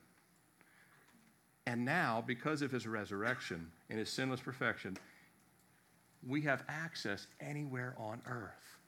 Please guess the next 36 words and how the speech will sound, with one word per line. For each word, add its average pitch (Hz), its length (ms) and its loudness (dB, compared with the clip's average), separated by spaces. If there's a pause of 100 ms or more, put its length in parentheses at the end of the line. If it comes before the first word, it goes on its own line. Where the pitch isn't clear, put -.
(160)
Right 131 220 2
here 123 180 2
in 110 60 0
Chesterfield 123 640 -2
County, 101 260 0
you 104 80 0
have 98 160 -2
access 113 460 -4
to - 100 -10
the 95 80 -6
throne 101 300 -6
of 95 160 -8
God, 85 340 -2 (580)
to 127 140 2
the 120 80 0
priesthood, 107 580 0 (520)
to 127 280 4
the 120 80 2
perfection 117 540 0
of 101 60 -4
Jesus. 95 440 0 (460)
The 123 120 4
veil 123 360 8
has 156 140 4
been 160 140 4
torn. 135 300 4
He 123 60 4
now 120 200 4
sits - 720 0 (340)
on 147 320 12
his 131 200 2
throne. 131 440 8 (120)
Now, 139 120 10
this 156 120 8
is 139 60 4
important. 170 580 8